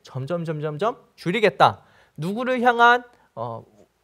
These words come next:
미워하는 마음을 점점, 점점 줄이겠다. 뭐 이런 것들을 적을 수 있겠습니다. 자, 여기까지가 학생유형 교재이고요. 가정용 교재 역시 동일하게 들어가 있습니다. 꼭 점검하시고 활용하시고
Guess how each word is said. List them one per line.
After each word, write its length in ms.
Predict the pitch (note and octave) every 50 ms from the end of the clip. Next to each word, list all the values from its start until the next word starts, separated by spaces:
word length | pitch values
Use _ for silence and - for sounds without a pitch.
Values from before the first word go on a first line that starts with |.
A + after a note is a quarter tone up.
| _ -
미워하는 680 | - E3 F#3 A3 C#4 D4 C#4 B3+ B3+ A#3+ B3 B3 A3
마음을 440 | F#3 D#3 C#3+ C#3+ E3 G#3+ C#4 D4+ -
점점, 320 | - - D3 C#3 D3+ F3
점점 200 | E3+ F3+ F3+ G#3
줄이겠다. 680 | G3 - F3+ F#3+ A3 A3+ G#3+ G3 - F#3 D#3+ A#2 G2 - -
뭐 200 | G#2 C#3 D3+ D#3+
이런 180 | C#3+ D3 E3+ F3+
것들을 460 | E3 D3+ - - B2+ C3+ E3 B3 C4+ _
적을 260 | _ - C3 - -
수 320 | G#2 - - - G2+ - - _ -
있겠습니다. 680 | - D3+ - A3+ A3 - C#3+ A#2 G#2 F#2 F#2 F#2 F#2+ - _ _ _ _ _ _
자, 380 | - - A#2 A2+ A2 G2 F#2+ F2+ -
여기까지가 500 | A#2+ C#3 F#3+ B3 - C4 B3 A3+ G#3+ A3+
학생유형 400 | B3 - - C4+ B3+ A#3+ A#3+ A3
교재이고요. 680 | - - C3+ A#2+ D3 C#3+ C3 - C3+ G3+ B3 G3+ A#2+ - _ _ _ _
가정용 680 | - - B2 C3+ C#3+ G#3+ A3+ A#3+ A#3 A3+ A3+ A3 A3 G#3+
교재 600 | - - D3 C#3+ D#3 D#3+ D#3 D#3 F3+ B3+ - _ _ _
역시 260 | - G#2+ G#2+ - - B2
동일하게 640 | - D#3 E3 F3+ F#3 F#3 F3 F3 E3 E3+ E3+ F3
들어가 520 | F3 - D3 C#3+ D#3+ D#3 D3+ D3+ D3+ C#3+ - -
있습니다. 680 | B2+ - - F3+ F3+ D3+ A#2+ A#2+ B2+ D3+ G3+ B3+ B3+ _ _ _ _ _
꼭 280 | - D4 C4 - - _ _ _ _ _ _ _ _
점검하시고 920 | - - B2+ C#3 D#3 G#3 A3 G#3+ G3 F3+ F3 - E3+ D#3+ G3+ C4 - _ _ _ _ _
활용하시고 1000 | _ - - C#4 C#4 C#4+ D4 C4+ B3 G#3 - - E3 - E3 G3 C4+ - _